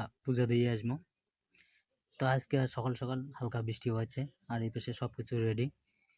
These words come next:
তো যাই এলা পুজো দিয়ে আসি, পুজো দিয়ে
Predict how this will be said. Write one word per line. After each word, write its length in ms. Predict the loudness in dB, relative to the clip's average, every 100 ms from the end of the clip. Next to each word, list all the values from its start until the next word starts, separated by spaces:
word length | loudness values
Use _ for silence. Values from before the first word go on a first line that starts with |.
| _ _ _ _ _ _ _ _ _ _ _ _ _
তো 40 | 0 2
যাই 160 | 2 2
এলা 140 | 0 -4 -10 _
পুজো 200 | 0 2 4
দিয়ে 120 | 4 4
আসি, 140 | -2 -6 -12 _ -20 _ _ -20 -20 _ _
পুজো 200 | 2 4 6
দিয়ে 140 | 6